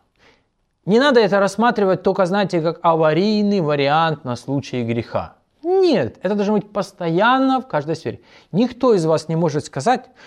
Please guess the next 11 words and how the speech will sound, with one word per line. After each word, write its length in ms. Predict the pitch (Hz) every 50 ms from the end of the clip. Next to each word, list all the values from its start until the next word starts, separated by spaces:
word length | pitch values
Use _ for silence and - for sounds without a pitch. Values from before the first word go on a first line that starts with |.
| - _
что 200 | - - - 165
в 80 | 151 -
течение 580 | - 202 175 - - - 226 208 175 156 143 135
дня 440 | 131 156 185 214 247 262 247 254 - _ _ _
вы 160 | 143 156 196 180
ни 180 | 160 165 190
разу 480 | 190 180 185 214 226 247 226 160 151 143
своими 520 | - - - 151 170 190 208 202 180 165
устами 680 | 160 190 170 139 - - - - 208 226 220 180 147
не 220 | 131 127 143 190 185
согрешаете. 840 | - 185 170 160 165 156 143 - 135 117 98 87 82 - - -